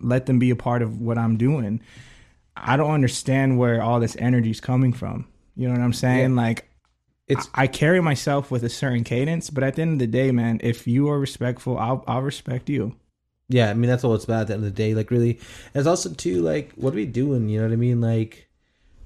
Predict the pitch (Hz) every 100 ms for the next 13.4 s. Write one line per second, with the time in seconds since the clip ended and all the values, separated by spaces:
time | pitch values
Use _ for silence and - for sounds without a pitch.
0 | - - - 117 110 101 90 87 104 -
1 | _ _ _ _ _ _ _ - 143 127
2 | - 147 151 147 117 113 123 127 117 107
3 | - - 110 131 123 - 123 110 - 107
4 | 117 127 120 120 - 139 123 120 - _
5 | - - 185 147 147 151 160 156 156 147
6 | 151 151 143 143 135 - 151 127 131 131
7 | 131 120 127 135 131 - 117 123 117 120
8 | 113 - 110 110 - 110 107 - 127 120
9 | 127 131 127 117 - - 92 - 139 147
10 | 120 117 117 107 107 110 - 120 123 117
11 | 117 127 131 117 110 - _ - 120 -
12 | 135 120 120 117 - 113 120 131 117 117
13 | 110 127 135 135